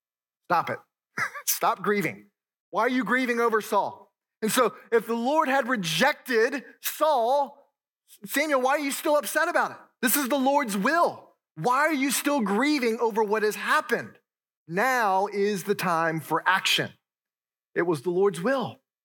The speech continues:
And so he summons Samuel, "Take your horn,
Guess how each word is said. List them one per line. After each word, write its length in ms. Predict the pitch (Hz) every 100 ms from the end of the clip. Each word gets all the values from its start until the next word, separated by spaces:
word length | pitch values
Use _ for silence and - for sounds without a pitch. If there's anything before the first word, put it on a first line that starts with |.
| _ -
And 80 | 190
so 140 | 214
he 120 | 240
summons 680 | 233 - 247 311 247 175 240
Samuel, 640 | - 269 277 226 170 247 - - -
"Take 240 | 220 277
your 140 | 294 269
horn, 500 | 262 226 226 269